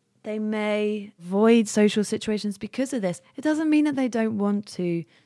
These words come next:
take part in social situations. Some children might not want to,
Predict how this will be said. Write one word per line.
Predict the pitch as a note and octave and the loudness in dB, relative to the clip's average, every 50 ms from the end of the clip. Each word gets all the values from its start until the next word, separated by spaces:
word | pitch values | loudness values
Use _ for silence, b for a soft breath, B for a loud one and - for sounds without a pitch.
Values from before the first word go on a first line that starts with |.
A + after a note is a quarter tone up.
| b | b
take | - - F#3 F#3 F#3+ - | -10 -8 -6 -6 -4 -4
part | - - F3+ F3+ F3 E3+ F3 - - - | -4 -4 -2 -2 -2 -4 -4 -8 -8 -8
in | F#3 F3 | -8 -8
social | F3 - - F3 F3 E3 - F3+ | -8 -6 -4 -4 -4 -4 -6 -10
situations. | E3+ - - - - - - F3+ E3+ E3 E3 D#3+ - F3+ E3+ E3 F3 F3+ F3 - - b b b b b b b b | -10 -10 -10 -12 -10 -8 -6 -4 -4 -4 -6 -6 -8 -8 -10 -8 -10 -12 -14 -16 -18 b b b b b b b b
Some | - - C#4 D4+ D#4 | -10 -6 -6 -6 -4
children | - - E4 E4 D#4+ D#4 D#4+ D#4 D4+ | -2 0 2 2 2 2 0 0 0
might | D4+ D#4 E4 E4 D4 - | 0 0 0 0 0 0
not | G#3+ F#2 D#3+ | 0 0 0
want | F#3 F3+ E3+ E3 E3 - | 0 -2 -2 -4 -6 -6
to, | - F3 E3+ E3 D#3+ | -4 -4 -4 -4 -4